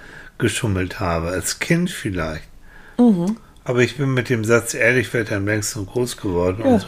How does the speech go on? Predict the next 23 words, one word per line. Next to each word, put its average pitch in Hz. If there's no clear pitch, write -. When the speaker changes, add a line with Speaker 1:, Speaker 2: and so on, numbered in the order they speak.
Speaker 1:
versuche 110
ich, 95
auch 113
unseren 135
Sohn 101
zu -
erziehen, 82
sagt -
Annette. 80
Ja. 123
Speaker 2:
Ja. 269
Sehr 277
gut, 254
Annette. 151
Herzlichen 220
Speaker 1:
Ich 196
hatte 202
auch, 202
Speaker 2:
Glückwunsch. 139
Speaker 1:
hatte 131
auch 104
damals 117
so 107